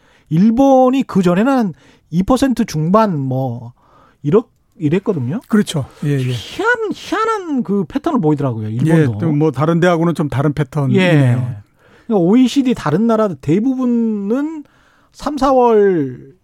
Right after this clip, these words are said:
Speaker 1: 정도에, 오월 정도에 우리나라도 마찬가지로 그 정점을 보이다가
Speaker 2: 예, 그다음부터
Speaker 1: 실업률이
Speaker 2: 떨어지죠.
Speaker 1: 툭툭툭 떨어지는데
Speaker 2: 음.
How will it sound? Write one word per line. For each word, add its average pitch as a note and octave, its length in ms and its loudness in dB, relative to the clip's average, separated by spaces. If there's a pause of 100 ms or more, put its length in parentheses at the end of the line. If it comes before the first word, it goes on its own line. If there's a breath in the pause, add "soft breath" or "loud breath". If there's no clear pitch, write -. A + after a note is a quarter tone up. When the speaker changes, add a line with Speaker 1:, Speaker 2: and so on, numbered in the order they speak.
(180)
Speaker 1:
정도에, D#3 640 0
오월 A3 340 4
정도에 E3+ 420 0
우리나라도 A3 500 0
마찬가지로 E3+ 680 -4
그 - 80 -8
정점을 F#3 480 -2
보이다가 C#3+ 640 -2
Speaker 2:
예, D3+ 200 2
그다음부터 E3+ 360 0
Speaker 1:
실업률이 F3 260 2
Speaker 2:
떨어지죠. C#3 560 0
Speaker 1:
툭툭툭 C#4 440 -4
떨어지는데 D#3+ 880 0
Speaker 2:
음. C3 260 -4